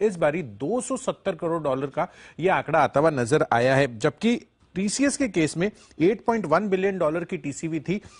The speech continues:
और पिछली तिमाही में ये एट पॉइंट टू बिलियन डॉलर की थी। तो यहाँ पर थोड़ा सा अंडर परफॉर्मेंस टीसीवी के लिहाज से होता हुआ दिखा है।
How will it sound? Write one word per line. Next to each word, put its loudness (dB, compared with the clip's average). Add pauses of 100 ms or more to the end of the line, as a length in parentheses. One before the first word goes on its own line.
(120)
और 6
पिछली -2
तिमाही -2
में -4
ये -2
एट -8
पॉइंट -8
टू -6
बिलियन -8
डॉलर -4
की -10
थी। -10
तो -8
यहाँ -4
पर -2
थोड़ा -6
सा -4
अंडर -4
परफॉर्मेंस -8
टीसीवी -6
के -4
लिहाज 0
से -2 (400)
होता 6
हुआ 6
दिखा 4
है। 4